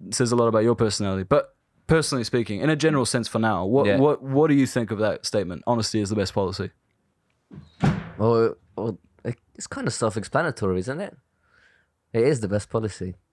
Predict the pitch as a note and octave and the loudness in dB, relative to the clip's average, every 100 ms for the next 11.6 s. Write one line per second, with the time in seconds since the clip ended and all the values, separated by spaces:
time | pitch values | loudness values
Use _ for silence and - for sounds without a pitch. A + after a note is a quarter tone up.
0 | _ _ _ _ _ _ _ _ _ _ | _ _ _ _ _ _ _ _ _ _
1 | _ _ _ _ - A2 A2 F#2 G#2+ A2+ | _ _ _ _ -8 -6 -6 -4 -2 0
2 | G2 F#2 F#2 F2+ - - E2+ F2 F2 _ | 0 0 -2 -6 -10 -10 -8 -10 -12 _
3 | _ - F#2+ F#2+ F#2+ F#2 F2+ F2 _ _ | _ -6 -4 -2 -2 -2 -6 -8 _ _
4 | _ _ _ _ _ _ _ _ _ _ | _ _ _ _ _ _ _ _ _ _
5 | _ - D#3 D3+ F3+ E3+ B2+ D3 B2 A#2 | _ -2 0 0 2 2 2 2 2 0
6 | B2 A#2+ G#2 F#2+ _ _ _ G#2+ G#2 G2+ | 0 0 0 -4 _ _ _ -6 -4 -2
7 | G2+ - - B2+ A#2+ B2+ - A#2+ A2 G#2+ | -4 -8 -4 -2 0 0 -2 -4 -4 -6
8 | G2 - C3+ C#3 C3+ C#3+ - C3+ C#3 C3 | -6 0 2 4 4 2 2 0 0 0
9 | B2 A#2 G#2 - C3 C3 A#2 C3+ C3 B2 | 2 0 -2 0 2 2 2 0 2 0
10 | - D3+ D3 - _ _ _ _ _ _ | -2 -4 -2 -6 _ _ _ _ _ _
11 | - C#3 C3 A2+ A2 | -2 0 0 0 0